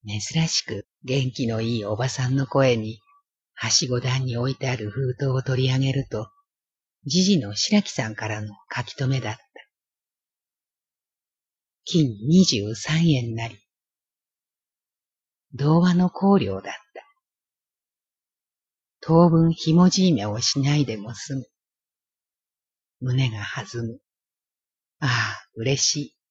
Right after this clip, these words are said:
神様、あんまり幸福なせいか、かえって寂しくてしようがない。神様、神様。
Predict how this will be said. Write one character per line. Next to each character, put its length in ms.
神 280
様、 340
あ 60
ん 100
ま 120
り 120
幸 280
福 200
な 140
せ 200
い 60
か、 320
か 220
え 120
っ 20
て 140
寂 300
し 120
く 140
て 140
し 260
よ 220
う 20
が 120
な 200
い。 60
神 280
様、 300
神 320
様。 240